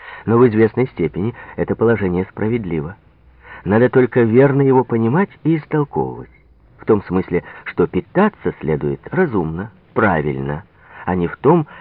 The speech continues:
что тот, кто питается скудно, глуп, а кто питается роскошно, умён.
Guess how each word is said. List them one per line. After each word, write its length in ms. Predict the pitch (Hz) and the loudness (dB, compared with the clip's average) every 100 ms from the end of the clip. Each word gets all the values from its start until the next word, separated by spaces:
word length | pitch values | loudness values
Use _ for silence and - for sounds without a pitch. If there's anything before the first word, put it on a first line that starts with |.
| - | -14
что 280 | - - 101 | -6 -2 -2
тот, 340 | - 113 92 | 2 2 2
кто 220 | - 92 | -4 -4
питается 560 | 92 - 85 76 - - | -4 -2 -2 -2 -4 -12
скудно, 640 | - 165 170 170 214 208 - | -4 2 2 2 -2 -4 -10
глуп, 460 | 78 82 82 - - - - _ - - | -8 -6 -6 -8 -12 -20 -20 _ -20 -6
а 100 | 85 | -4
кто 160 | - 90 | -2 -2
питается 500 | 85 85 80 - 82 | -2 -2 -4 -2 -2
роскошно, 760 | 98 - 101 156 - 190 214 - - | -2 -2 2 2 2 -2 -4 -10 -8
умён. 580 | 104 104 76 64 62 67 | -4 -2 -4 -8 -12 -16